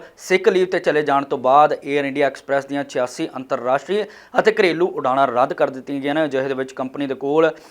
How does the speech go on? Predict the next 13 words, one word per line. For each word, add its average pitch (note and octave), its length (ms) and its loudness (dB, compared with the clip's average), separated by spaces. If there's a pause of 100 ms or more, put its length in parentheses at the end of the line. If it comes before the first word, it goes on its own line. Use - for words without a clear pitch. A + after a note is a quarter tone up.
(220)
ਲੋੜ G#3 380 10
ਅਨੁਸਾਰ F#3 360 6
ਕ੍ਰਿਊ D#3 260 -4
ਮੈਂਬਰ C3+ 340 0
ਨਹੀਂ C3+ 240 -4
ਹਨ, E3 220 2
ਇਸ C#3+ 200 -6
ਲਈ D3 160 -2 (140)
ਕੋਚੀ, D3 360 -8
ਕਾਲੀਕਟ C#3 580 -2
ਅਤੇ C#3 140 -4
ਬੈਂਗਲੁਰੂ C3 460 -4
ਸਣੇ E3+ 300 -2